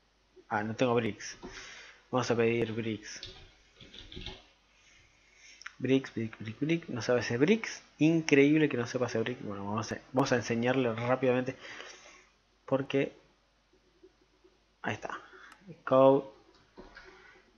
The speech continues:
A ver si aprendes a hacer bricks. Ahí está. Y. Uy.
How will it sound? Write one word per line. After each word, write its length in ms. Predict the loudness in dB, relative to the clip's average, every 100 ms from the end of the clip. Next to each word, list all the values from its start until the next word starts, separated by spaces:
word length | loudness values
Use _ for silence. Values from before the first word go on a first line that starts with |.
| _ _ _ _ _
A 120 | -6 -6
ver 80 |
si 120 | -2 -4
aprendes 460 | -2 -2 -2 -2
a 40 | -6
hacer 300 | -2 -2 -2
bricks. 520 | 4 4 4 -6 -10 -12 -14 _ _ -20 _ -20 -20 _ -20 _ _ _ _ _ -20 _ _ -20 _ -20 -20 -20 _ _ _ _ -20 _ -20 _ _ _ _
Ahí 100 | -8
está. 240 | -2 -2 -2 -18 _ _ _ _ _
Y. 760 | -12 -10 -10 -10 -12 -12 -8 -2
Uy. 140 | -2